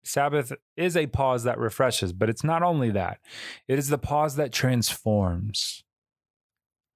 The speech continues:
See, whereas the Israelites are always tempted to acquisitiveness,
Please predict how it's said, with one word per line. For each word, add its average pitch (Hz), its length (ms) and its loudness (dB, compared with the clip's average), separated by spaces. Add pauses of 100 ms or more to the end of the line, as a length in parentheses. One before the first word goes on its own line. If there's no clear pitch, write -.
(360)
See, 120 160 -4
whereas 143 480 2
the 135 120 -4
Israelites 147 760 2
are 120 240 2
always 143 400 0
tempted 143 460 -2
to 131 240 0
acquisitiveness, 151 1200 0